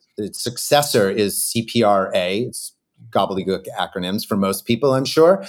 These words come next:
But ultimately, it allows California, and sometimes by default, just about every digital company out there in the U S, uh, to say, "Look, you have a right to say to a business, not only should you not sell my data,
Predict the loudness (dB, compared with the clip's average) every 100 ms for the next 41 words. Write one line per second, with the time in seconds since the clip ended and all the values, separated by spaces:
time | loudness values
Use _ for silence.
0 | -16 -20 0 2 2 0 4 4 6 6
1 | 6 6 4 4 0 -4 _ _ 0 0
2 | 0 0 2 4 4 4 4 4 2 -2
3 | 2 4 4 4 4 4 2 2 0 0
4 | -2 -4 -2 0 0 -2 2 2 0 -2
5 | 2 4 2 -4 -2 0 -2 -2 0 0
6 | 2 0 -2 -2 -4 -2 -2 -2 -4 -6
7 | -4 -4 -4 -4 -6 -2 -2 0 -2 -2
8 | -2 -2 -2 -6 -12 -20 -20 _ 0 0
9 | 0 -2 0 2 2 6 6 6 -2 _
10 | _ 0 0 2 2 2 2 4 4 4
11 | 2 -6 -4 0 2 0 2 0 0 -2
12 | -2 -2 0 2 2 2 -2 -4 -4 -2
13 | -2 -2 -6 -2 0 2 0 -4 -12 _
14 | _ _ -2 -2 2 2 2 0